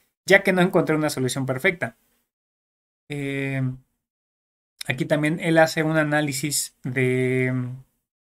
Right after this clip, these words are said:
de lo que hubiera pasado tras C por D cinco, ¿no? Que de hecho es la mejor, es la mejor que dice el módulo, pero él pensó que tras E por D cinco, alfil por D cinco,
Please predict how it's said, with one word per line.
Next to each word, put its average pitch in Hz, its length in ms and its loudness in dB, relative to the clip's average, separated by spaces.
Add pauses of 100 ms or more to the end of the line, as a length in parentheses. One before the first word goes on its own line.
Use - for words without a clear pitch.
(120)
de 143 60 0
lo 143 160 0
que 160 80 -2
hubiera 240 260 2
pasado 143 560 2 (1160)
tras 131 240 0
C - 360 -4
por 139 180 -4
D 135 100 0
cinco, 165 320 -4
¿no? 165 220 -4
Que 156 80 -2
de 143 80 0
hecho 170 360 -4 (180)
es 170 160 0
la 170 160 4
mejor, 175 480 0 (280)
es 156 100 -2
la 175 100 2
mejor 143 280 -4
que 143 80 -4
dice 135 160 -4
el 147 60 -4
módulo, 165 480 -4 (100)
pero 190 560 0 (1300)
él 160 180 0
pensó 160 400 2
que 143 120 0
tras 123 680 -2
E 156 120 -2
por 156 300 -4
D 147 140 -2
cinco, 165 640 -6
alfil 139 500 -2
por 165 200 -2
D 156 120 -2
cinco, 156 640 -6